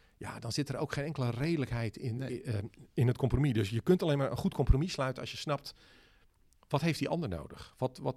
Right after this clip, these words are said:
Speaker 1: wat is zijn perspectief?
Speaker 2: Ja.
Speaker 1: En dat snap ik ook als het gaat over migratie. Ja, wij kunnen niet alle deuren openzetten en zeggen, "Komt iedereen uit de hele wereld,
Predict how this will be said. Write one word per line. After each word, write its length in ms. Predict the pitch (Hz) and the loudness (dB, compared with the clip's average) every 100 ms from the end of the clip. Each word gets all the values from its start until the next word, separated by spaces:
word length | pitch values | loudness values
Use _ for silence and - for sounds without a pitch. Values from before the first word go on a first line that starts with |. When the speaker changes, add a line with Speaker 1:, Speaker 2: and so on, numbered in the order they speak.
| - | -4
Speaker 1:
wat 180 | 139 - | -6 -4
is 80 | 120 | -4
zijn 180 | 147 | -4
perspectief? 640 | 135 127 - - 110 - - | -4 -4 -6 -8 -8 -6 -8
Speaker 2:
Ja. 180 | 123 - | -8 -6
Speaker 1:
En 100 | 120 | -2
dat 120 | 117 | -2
snap 200 | - 220 | -2 -4
ik 100 | 233 | -4
ook 160 | 90 85 | -2 -2
als 120 | 107 | -2
het 100 | 117 | -2
gaat 180 | 147 143 | -2 0
over 200 | 120 107 | 0 2
migratie. 600 | 110 104 170 202 - 76 | 0 0 -2 -4 -8 -8
Ja, 160 | 107 123 135 | -8 -8 -8
wij 100 | 123 | -6
kunnen 240 | - 233 220 | -4 -4 -4
niet 220 | 196 - | -6 -8
alle 240 | - 143 113 | -2 -2 2
deuren 340 | 123 120 110 | 4 4 2
openzetten 540 | 110 110 110 95 92 101 | -2 -2 -2 -2 -4 -4
en 60 | |
zeggen, 200 | 104 - | -6 -2
"Komt 260 | 143 123 - | -4 -4 -8
iedereen 400 | - 147 135 110 | -4 0 0 -2
uit 140 | 104 110 | -4 -4
de 60 | |
hele 180 | 113 127 | -2 0
wereld, 360 | 113 110 101 | 2 2 0